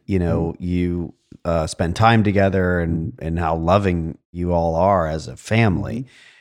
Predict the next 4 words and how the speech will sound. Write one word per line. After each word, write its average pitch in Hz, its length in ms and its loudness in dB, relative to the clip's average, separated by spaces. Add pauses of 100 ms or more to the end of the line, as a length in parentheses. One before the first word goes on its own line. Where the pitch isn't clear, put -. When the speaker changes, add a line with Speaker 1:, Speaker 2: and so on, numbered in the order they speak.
(180)
Speaker 1:
I 113 100 6
think - 420 0 (400)
it's 139 300 2
rare, 113 720 2